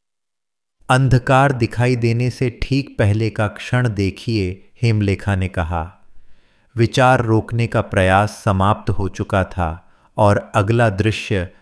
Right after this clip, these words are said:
अभी उभरा नहीं था। उस सहज अंतराल में कोई वस्तु नहीं थी,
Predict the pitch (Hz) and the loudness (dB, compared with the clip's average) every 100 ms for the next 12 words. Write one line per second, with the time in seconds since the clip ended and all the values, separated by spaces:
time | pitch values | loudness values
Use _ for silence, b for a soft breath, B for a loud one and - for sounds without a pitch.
0 | b - 104 107 143 135 104 92 117 107 | b -2 2 2 2 -2 0 2 2 2
1 | 92 98 92 92 80 87 _ _ _ - | 0 -2 -4 -4 -4 -8 _ _ _ -8
2 | - 117 - - 117 120 135 - 117 104 | -2 -2 -2 -2 2 2 2 0 -2 0
3 | 104 98 104 120 110 92 87 b b b | 2 4 4 2 0 -2 -4 b b b
4 | - 127 139 117 101 - 110 98 90 104 | -4 0 2 2 -2 -2 -2 -2 -2 -4
5 | - 98 85 | -6 -8 -8